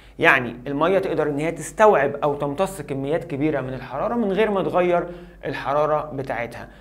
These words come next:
عشان كده بنقول على المحيطات أو الأوسيون ريسيرفوار تيرميك ماسيف، يعني كأنها خزانات حرارة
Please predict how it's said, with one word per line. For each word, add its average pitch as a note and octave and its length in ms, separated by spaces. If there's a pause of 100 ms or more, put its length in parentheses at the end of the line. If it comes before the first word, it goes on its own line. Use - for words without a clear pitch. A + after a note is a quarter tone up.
(160)
عشان D3 260
كده G3+ 200
بنقول F3 360
على D#3+ 240
المحيطات C#3 680
أو C3+ 140
الأوسيون C#3 600 (380)
ريسيرفوار F#3 1080 (680)
تيرميك D3+ 760
ماسيف، D#3 720 (480)
يعني B2+ 240
كأنها C#3 440
خزانات D3+ 800
حرارة E3 680